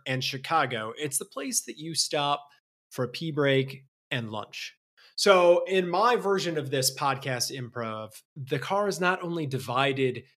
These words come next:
in terms of college allegiance, but in terms of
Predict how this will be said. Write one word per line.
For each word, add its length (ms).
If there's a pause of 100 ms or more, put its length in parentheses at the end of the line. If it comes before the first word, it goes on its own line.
(140)
in 180
terms 400
of 200 (200)
college 440
allegiance, 720
but 140
in 80
terms 400
of 220